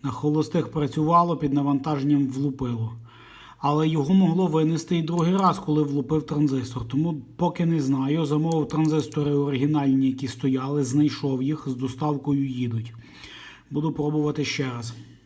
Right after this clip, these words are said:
Приїхали оригінальні деталі, повторно все перевірив, перетряс. Блок не стріляє,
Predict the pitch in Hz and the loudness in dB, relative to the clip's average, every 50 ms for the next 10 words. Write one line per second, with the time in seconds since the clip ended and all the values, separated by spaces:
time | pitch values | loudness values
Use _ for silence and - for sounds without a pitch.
0 | - _ - 156 170 170 - - 170 160 156 156 156 160 160 160 156 160 147 156 | -18 _ -8 -6 -6 -6 -6 -6 -6 -4 -2 -2 -2 -2 -4 -4 -4 -4 -4 -4
1 | 165 165 165 160 156 156 156 160 156 143 160 160 - - 185 185 185 180 165 - | -4 -2 -2 -2 0 0 0 -2 -2 -2 -4 -4 -2 0 0 2 2 0 -2 -2
2 | 160 151 131 117 - 170 160 156 156 156 147 - - - 160 143 117 - 156 151 | -4 -6 -6 -4 -4 -4 -2 -2 -2 -2 -2 -4 -4 -4 -6 -6 -4 -2 -2 -2
3 | 147 156 147 156 156 151 143 143 131 117 - 151 143 143 151 147 - - 170 170 | -2 -2 -2 -2 -4 -2 -4 -4 -6 -6 -6 -6 -4 -4 -4 -6 -6 -6 -2 0
4 | 170 165 170 170 - - - - - - - - - - - - - - - - | 0 0 0 0 -2 -6 -12 -16 -20 -20 -20 -20 -20 -20 -20 -20 -20 -20 -20 -20
5 | - - - - - - 135 147 165 180 180 180 - 165 165 156 160 - - 160 | -20 -20 -20 -20 -10 -6 -2 2 2 2 2 2 2 0 0 0 -2 -4 -2 -2
6 | 170 175 185 185 185 185 180 180 180 175 170 170 160 156 147 131 | 0 2 4 4 4 4 2 2 0 0 2 2 2 2 0 -2